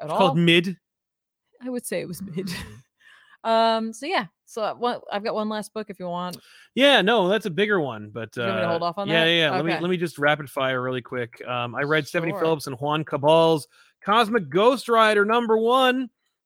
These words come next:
Speaker 2: Uh, the second story is better than the first one. It's fine. You don't need to read this, but,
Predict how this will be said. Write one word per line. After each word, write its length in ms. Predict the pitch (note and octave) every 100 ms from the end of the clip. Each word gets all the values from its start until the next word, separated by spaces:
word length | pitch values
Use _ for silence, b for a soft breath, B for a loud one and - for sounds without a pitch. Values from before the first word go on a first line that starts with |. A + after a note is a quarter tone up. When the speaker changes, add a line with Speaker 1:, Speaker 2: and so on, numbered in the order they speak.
| D3
Speaker 2:
Uh, 160 | E3
the 80 | E3+
second 240 | E3 A#3 A#3
story 200 | G#3+ G3+
is 80 |
better 140 | E3+ F#3+
than 80 | F#3
the 80 |
first 320 | - E3 D#3 E3+
one. 240 | E3 E3+ E3
It's 100 | -
fine. 400 | C3 B2 B2+ B2+
You 120 | C3+
don't 100 | C#3
need 140 | B2 G#2+
to 40 |
read 160 | G#2 G2
this, 200 | G2 -
but, 120 | A2